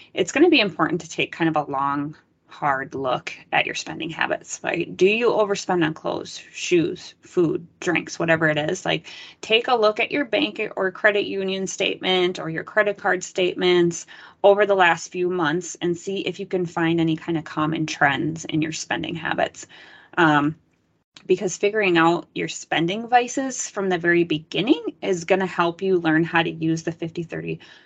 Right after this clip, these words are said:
twenty budget more effectively to, to kind of help cut some spending where you need it the most, right? So if you kind of go into this knowing you can do kind of that initial assessment, fifty thirty twenty, and then when you take, if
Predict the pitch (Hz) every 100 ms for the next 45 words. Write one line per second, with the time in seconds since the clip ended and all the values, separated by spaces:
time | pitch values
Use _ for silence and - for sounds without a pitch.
0 | _ - 170 156 165 156 170 - - _
1 | 175 165 160 160 - - - - 196 226
2 | 233 226 - - - - 160 - 160 160
3 | 160 - - - - _ - 165 - -
4 | 208 208 214 220 - - - - _ _
5 | - 165 156 156 156 160 - 156 143 147
6 | 208 339 - - - _ _ 165 202 -
7 | - 170 170 190 190 185 165 165 165 170
8 | 170 175 165 175 165 165 160 160 156 _
9 | _ _ - 196 208 190 220 180 185 170
10 | 165 156 156 160 - 165 147 - 165 -
11 | 170 - 151 - 160 156 151 147 151 170
12 | 156 151 160 - _ _ 165 160 156 151
13 | - 151 151 156 - 170 - 151